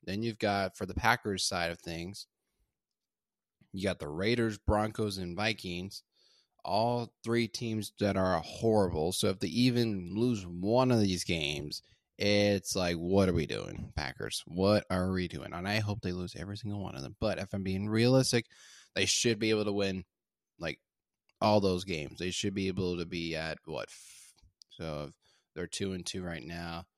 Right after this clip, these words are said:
plus, you know, that'll make it five. So they should be able at two, they should be at two and five, right? Yeah,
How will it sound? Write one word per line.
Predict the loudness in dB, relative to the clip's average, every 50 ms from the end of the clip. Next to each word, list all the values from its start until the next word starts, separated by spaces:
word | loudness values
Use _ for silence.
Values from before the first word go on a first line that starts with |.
| _ _ _ _ _ _ _ _
plus, | -8 -6 -6 -6 -8 -10 -12 -12
you | -12 -10 -10
know, | -10 -8 -8
that'll | -8 -8 -6
make | -6 -8 -8
it | -10 -12 -10 -6
five. | -6 -4 -4 -4 -6 -8
So | -8 -8 -6
they | -6 -6
should | -4 -4 -2 0 2
be | 2 2 2
able | 2 0 -2 -2 -2
at | -2 -4 _
two, | -8 -4 -4 -2 -4 -4 -6
they | -6 -6 -6
should | -4 -4 -6 -4
be | -4 -2 -2 0 0
at | -2 -2 -4 -6 -8
two | -8 -8 -6
and | -8 -8
five, | -6 -4 -2 -2 -2 -4 -4 -6
right? | -6 -6 -6 -8 -8
Yeah, | -10 -10 -10